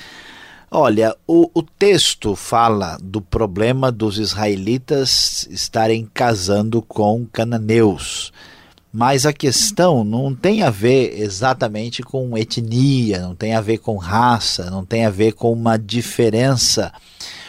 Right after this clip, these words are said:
propriamente dessa natureza. O que, a questão toda está relacionada com a fidelidade religiosa ao Deus verdadeiro, ao Deus de Israel.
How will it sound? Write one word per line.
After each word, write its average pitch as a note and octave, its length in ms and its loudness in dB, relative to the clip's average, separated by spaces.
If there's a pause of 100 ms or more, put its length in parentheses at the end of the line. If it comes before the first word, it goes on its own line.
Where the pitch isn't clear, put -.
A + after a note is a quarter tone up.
(180)
propriamente A2+ 1700 2
dessa A2+ 460 0
natureza. A2+ 800 2
O G#2 100 -4
que, - 220 -18
a - 80 -8
questão E3+ 760 2
toda C#3 680 2
está A#2 400 -2
relacionada A2 760 0
com A#2 380 -2 (720)
a G#2+ 100 0
fidelidade A#2 760 0
religiosa A2+ 960 -2
ao G#2+ 500 -2
Deus G2 440 0
verdadeiro, A2 580 2
ao A#2 60 0
Deus G#2 200 0
de A2+ 120 -8
Israel. A2+ 440 0